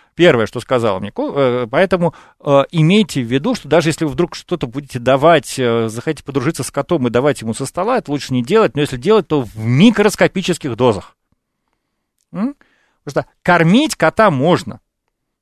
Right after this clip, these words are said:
То есть, опять-таки, как бы, тетя ветеринар скажет: "До года давайте коту корма столько, сколько он съест, потому что он растет, он сам как бы это прочекает". А вот баланс питания —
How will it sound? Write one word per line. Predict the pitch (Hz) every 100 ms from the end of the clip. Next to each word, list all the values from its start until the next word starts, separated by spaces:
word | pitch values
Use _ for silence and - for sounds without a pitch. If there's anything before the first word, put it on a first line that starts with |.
| _
То | -
есть, | -
опять-таки, | 127 131 - _ _ _
как | -
бы, | 104
тетя | 156 156
ветеринар | 151 156
скажет: | 127 110
"До | 113 143
года | 117 208 269 185 117 - _ _ _ -
давайте | 139 151 220 190 156
коту | - - 214 180 _ _
корма | 165 190 139 123
столько, | - 170 -
сколько | 113 - 147 -
он | 117
съест, | - 170 247 254
потому | - - 185 214
что | 156
он | 135
растет, | 147 - 233 190
он | 147
сам | 170 202
как | 156 143
бы | 147
это | -
прочекает". | 135 131 120 - - _
А | - -
вот | 180 135
баланс | 110 127 135 226 254 -
питания — | 180 - 156 123 95 80 -